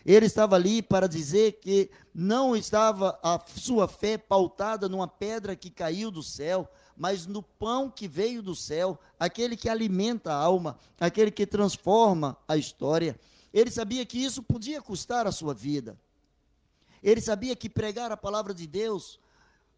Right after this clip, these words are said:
as pessoas lá fora estavam querendo a sua cabeça. E o Espírito Santo mostrava a Paulo, cada lugar em que ele passava, que estava esperando coisas piores. Cadeias,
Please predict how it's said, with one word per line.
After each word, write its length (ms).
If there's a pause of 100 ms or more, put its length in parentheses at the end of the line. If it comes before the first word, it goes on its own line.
(120)
as 200
pessoas 440
lá 140
fora 280
estavam 340
querendo 420
a 60
sua 180
cabeça. 640 (440)
E 140
o 80
Espírito 580
Santo 600 (200)
mostrava 680
a 40
Paulo, 460 (160)
cada 360
lugar 580
em 100
que 160
ele 160
passava, 640 (280)
que 80
estava 420
esperando 600
coisas 680
piores. 840 (580)
Cadeias, 880